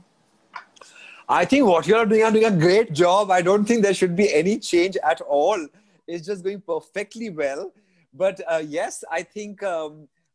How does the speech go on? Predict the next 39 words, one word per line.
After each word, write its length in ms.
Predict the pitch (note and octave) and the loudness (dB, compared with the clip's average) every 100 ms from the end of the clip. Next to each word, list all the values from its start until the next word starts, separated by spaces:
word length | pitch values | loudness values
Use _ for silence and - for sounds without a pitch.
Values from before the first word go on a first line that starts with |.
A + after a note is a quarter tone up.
| - | -14
uh, 140 | C#3+ - - - | -14 -14 -20 -20
soon 420 | - G#3 A#3+ B3 | -8 -2 -2 -2
when 160 | G3+ | -4
the 80 | F#3 | -4
pandemic 520 | E3+ E3 D#3+ D#3+ D#3+ | -8 -6 -4 -6 -8
things 280 | - D#3+ D3+ - | -12 -14 -14 -10
end 380 | C#3 C#3+ D#3 D#3 | -8 -8 -10 -12
and 180 | D3 C#3+ | -12 -8
we 160 | D3 | -2
all 200 | C#3+ D3 | 0 0
get 260 | C3+ C#3 - | -2 -6 -4
to 240 | D3+ D3 | -6 -6
probably 460 | - B2+ B2+ B2+ B2+ | -2 -2 -2 -6 -6
meet 200 | D#3+ G#3 | -4 -6
each 200 | F3+ - | -4 -4
other, 280 | A#2+ A#2+ C#3 _ _ _ - | -2 -4 -6 _ _ _ -6
uh, 200 | C#3 C#3 C3 | -2 -2 -4
you 140 | C#3 | -10
were 100 | E3 | -8
talking 320 | D#3 C#3 D#3+ | -6 -8 -8
about 240 | D3 C#3+ C#3 | -2 -2 -2
sometime 320 | C3+ C#3+ C#3 | -8 -10 -8
back 180 | C3 C3 | -8 -8
about 180 | B2+ B2 | -12 -14
a 40 | - | -10
conference 460 | E3+ F3 - D#3+ D3+ | -10 -10 -12 -12 -12
and 200 | C3+ A#2 | -14 -4
gathering. 640 | C3+ D#3+ D#3 D#3 D3+ D3+ - _ _ - | 0 0 -2 -2 -4 -8 -18 _ _ -6
I 100 | C#3+ | -4
think 300 | - E3 A2+ | -4 -10 -6
that 200 | D3+ F3+ | -6 -2
is 220 | G3 B2+ | -4 -2
what 320 | C#3 D3 D3 C3 | 0 0 -2 -6
will, 400 | C#3+ C#3 C#3 C3 | -4 -4 -6 -8
uh, 160 | B2 - - | -10 -12 -4
further 320 | G3 A3 G#3+ | 0 2 2
unite 440 | G3 D#3 C#3+ D3 - | 0 -4 -6 -8 -10
people 300 | C3 C3 A#2 | -12 -12 -14
together. 460 | A2+ A2+ G#2+ A#2+ | -6 -6 -4 -8